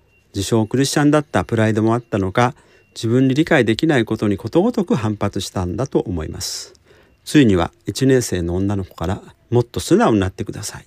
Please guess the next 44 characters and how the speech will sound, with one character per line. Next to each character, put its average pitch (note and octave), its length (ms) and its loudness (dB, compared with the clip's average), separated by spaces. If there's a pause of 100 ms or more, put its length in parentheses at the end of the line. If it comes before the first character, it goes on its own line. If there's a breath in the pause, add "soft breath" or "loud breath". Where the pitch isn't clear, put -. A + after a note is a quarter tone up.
(100)
と D3 140 -2
言 A2 120 -4
わ F#2 100 -2
れ F#2+ 100 -6
て D3+ 180 -2
し - 140 -8
ま F2+ 100 -4
っ E2 40 -10
た - 140 -14
の D3 120 -14
で C3+ 60 -14
す。 - 260 -8 (1160 soft breath)
合 D3 100 4
宿 F3+ 220 2
は F3+ 160 4
喧 F#3 220 0
嘩 F#3+ 120 -2
別 F#3 260 0
れ G2+ 100 2
に F#2 80 -2
終 F2+ 120 -2
わ F2+ 80 -2
り、 G2 200 -2 (200)
高 D3+ 180 -2
校 D#3 180 2
生 D#3+ 220 0
会 F#2+ 180 -2
の F#2+ 80 -4
ス - 80 -8
タ C#3 100 -2
ッ C3 40 -2
フ - 160 -12
の F#2+ 100 -4
方 F#2 260 -4
に F2+ 180 -4
後 D#3 240 -2
で B2 100 0
聞 G#2+ 160 -4
い G2 60 -4
た G2+ 100 -6
の F#2+ 100 -6
で - 100 -14
す - 120 -12
が、 G#2+ 220 -2